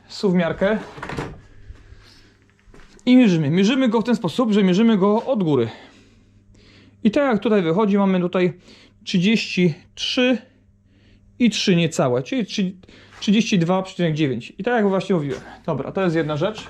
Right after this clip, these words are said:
Mierzymy go, czyli szerokość mierzymy. Następna rzecz, to musimy przejrzeć cały pasek, bo czasami zdarzają się niedoróbki, jeśli chodzi o paski, czyli firma po prostu jakieś zrobiła, żeby połączone,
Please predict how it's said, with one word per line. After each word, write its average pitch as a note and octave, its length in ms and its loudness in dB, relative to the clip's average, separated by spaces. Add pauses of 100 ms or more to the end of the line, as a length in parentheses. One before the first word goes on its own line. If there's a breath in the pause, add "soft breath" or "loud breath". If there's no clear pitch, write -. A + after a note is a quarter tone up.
(1120 loud breath)
Mierzymy G#3 360 4
go, G3 220 0 (120)
czyli G3 240 0
szerokość F#3 400 0
mierzymy. B2+ 340 -4
Następna A3 500 0
rzecz, G3+ 340 -2 (1080 loud breath)
to G3 80 4
musimy A#3 360 4
przejrzeć G3+ 420 0
cały A3 200 0
pasek, D3 380 -6 (420 loud breath)
bo F#3+ 340 0 (920 loud breath)
czasami A3 280 2
zdarzają G#3 420 2
się - 180 0
niedoróbki, G3+ 640 0 (160)
jeśli E3 220 -2
chodzi F3 60 4
o F3 80 2
paski, F3+ 340 -4
czyli F#3 180 -2
firma G3 200 2
po E3+ 60 -2
prostu F#3+ 240 -2
jakieś F3 300 -2 (340 loud breath)
zrobiła, F3 420 2
żeby E3 520 2 (160)
połączone, F3 680 0